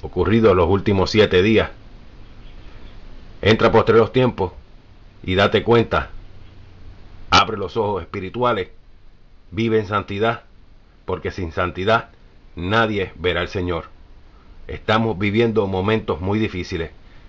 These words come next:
pero los que están en Cristo verán la gloria de Dios.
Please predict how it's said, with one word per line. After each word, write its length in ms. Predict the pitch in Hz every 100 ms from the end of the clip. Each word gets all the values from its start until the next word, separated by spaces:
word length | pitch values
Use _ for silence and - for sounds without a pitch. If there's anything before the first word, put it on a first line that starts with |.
| -
pero 180 | - 92
los 120 | 92
que 100 | -
están 260 | 95 - 110
en 100 | 101
Cristo 460 | - 117 - - - - - - - -
verán 420 | 82 90 95 90
la 140 | 90 78
gloria 520 | 87 90 98 95 95
de 140 | 92
Dios. 380 | 90 87 - -